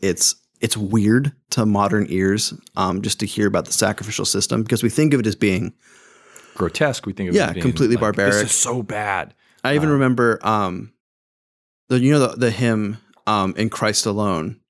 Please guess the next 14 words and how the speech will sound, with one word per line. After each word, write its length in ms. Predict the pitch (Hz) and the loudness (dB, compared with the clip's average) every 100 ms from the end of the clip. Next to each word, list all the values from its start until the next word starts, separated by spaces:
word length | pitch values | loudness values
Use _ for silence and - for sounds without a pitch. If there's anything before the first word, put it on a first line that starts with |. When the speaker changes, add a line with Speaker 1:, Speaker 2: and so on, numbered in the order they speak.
| - | 0
Speaker 1:
even 140 | 127 131 | 2 4
though 60 | |
it 40 | 120 | 4
was 120 | 113 | 4
written 200 | 165 143 | 2 4
in 80 | 110 | 2
the 120 | 85 | 2
eighties, 460 | 110 87 - - - | 0 -2 -6 -6 -6
so 200 | - 95 | -2 0
it's 120 | 90 | 0
like, 120 | 98 | -2
it's, 140 | 95 - - | -2 -6 -4
it's 160 | 104 | -2
modern. 640 | 104 104 107 101 80 113 | 0 2 2 0 -2 -6